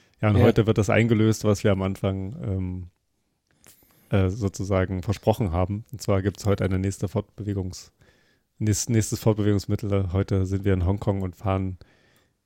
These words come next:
Speaker 1: mit den öffentlichen Verkehrsmitteln, also so etwas wie, es ist, es ist auf Schienen und, äh, sind aber so umgebaute britische Busse, was ich auch sehr, sehr lustig finde,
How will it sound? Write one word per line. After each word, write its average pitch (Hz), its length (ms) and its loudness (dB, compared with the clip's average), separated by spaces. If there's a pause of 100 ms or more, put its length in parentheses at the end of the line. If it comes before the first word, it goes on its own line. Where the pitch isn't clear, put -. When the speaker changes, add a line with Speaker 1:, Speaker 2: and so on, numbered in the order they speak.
Speaker 1:
mit - 460 -4
den - 120 -8
öffentlichen 98 640 -4
Verkehrsmitteln, 107 720 0
also 95 180 -2
so 98 220 2
etwas 95 340 -2
wie, 95 400 -2 (1000)
es 98 160 2
ist, 113 200 0
es 127 160 2
ist 117 120 -2
auf 127 180 4
Schienen 147 460 -2
und, 110 420 -2
äh, 104 320 2
sind 110 200 0
aber 110 260 4
so 104 140 0
umgebaute 107 680 4
britische 107 460 0
Busse, 117 420 2 (240)
was 101 160 -6
ich 98 140 -2
auch 98 80 0
sehr, 101 200 0
sehr 98 160 2
lustig 98 360 -4
finde, 104 320 -2